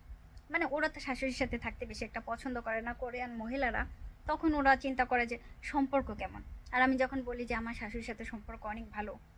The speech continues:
খুব বেশি একটা ভালো চোখে ওরা দেখে না কোরিয়ানরা। প্রায় দেখা যায় কোরিয়ান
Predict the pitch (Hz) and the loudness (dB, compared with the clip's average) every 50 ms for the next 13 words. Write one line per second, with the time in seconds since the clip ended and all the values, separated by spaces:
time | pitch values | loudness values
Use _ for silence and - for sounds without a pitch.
0 | - - - - - - - - - 339 320 320 349 - - 330 - - 302 254 | -20 -20 -20 -20 -20 -20 -20 -18 -18 -18 -10 -10 -6 -2 -2 -2 0 0 -2 -2
1 | - - 220 240 311 - - 277 - 294 254 247 233 233 254 285 - - 320 269 | 0 -2 0 0 2 0 0 0 2 4 4 4 6 6 4 4 4 2 0 0
2 | 240 233 233 - 254 254 277 262 254 247 240 233 240 240 - - 349 - 359 370 | 0 0 0 0 0 2 2 2 2 0 0 0 0 0 -2 -10 -8 -2 0 2
3 | 349 339 320 311 311 330 311 311 302 294 294 285 269 285 277 277 277 277 277 277 | 4 4 4 4 4 2 0 0 -2 2 2 2 2 4 2 2 0 0 -2 -2